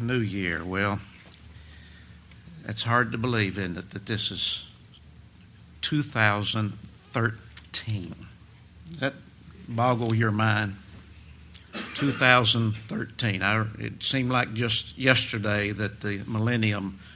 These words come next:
turned, didn't it? Y two K. Remember that? Everybody was scared to death. They didn't admit it. But the whole world let out a collective sigh of relief when it passed. Didn't it?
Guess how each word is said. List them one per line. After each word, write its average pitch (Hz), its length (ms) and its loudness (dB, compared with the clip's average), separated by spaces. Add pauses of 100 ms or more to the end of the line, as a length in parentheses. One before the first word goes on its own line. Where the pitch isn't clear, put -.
(140)
turned, 101 400 2
didn't 95 240 -2
it? 104 100 -10
Y 113 500 10
two 120 220 2
K. 110 400 2
Remember 120 320 2
that? 135 280 2 (360)
Everybody 120 420 6
was 101 180 2
scared 127 440 6
to 131 80 0
death. 117 400 2
They 107 100 0
didn't 110 220 2
admit 156 320 4
it. - 140 -2 (1300)
But - 200 -10
the 101 80 -4
whole 127 180 2
world 127 360 2
let 117 200 2
out 110 160 6
a 101 60 0
collective 110 600 -2
sigh 110 440 6
of 104 100 4
relief 107 500 2
when 101 160 0
it 101 140 -6
passed. - 600 -2 (1600)
Didn't 110 220 4
it? - 40 -8